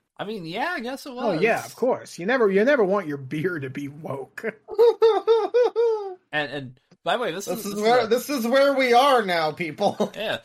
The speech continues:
Speaker 1: this is a photo of a guy, and, and in this image, he's got cases of these fucking beers, so I, I guess he must have them to ship.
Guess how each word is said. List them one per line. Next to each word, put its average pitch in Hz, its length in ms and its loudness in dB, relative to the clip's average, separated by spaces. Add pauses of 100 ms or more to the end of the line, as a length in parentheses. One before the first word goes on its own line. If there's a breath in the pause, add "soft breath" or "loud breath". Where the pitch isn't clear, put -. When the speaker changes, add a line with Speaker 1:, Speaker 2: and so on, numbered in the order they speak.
(140)
Speaker 1:
this 220 140 -8
is 262 40 -8
a 254 80 -2
photo 226 300 -2
of 170 80 -8
a 160 60 -6
guy, 185 220 -4
and, 135 280 -6 (120)
and 135 120 -6
in 156 80 -6
this 226 160 -2
image, 302 340 -6
he's 190 140 -14
got 294 220 -2
cases 190 360 -8
of 113 80 -10
these 110 160 -12
fucking 113 340 -4
beers, 107 340 -8
so 120 100 -6
I, 147 220 -2
I 135 60 -12
guess 202 200 -8
he 117 100 -12
must 131 220 -6
have 135 140 -2
them 123 100 -12
to 107 60 -12
ship. 151 300 -8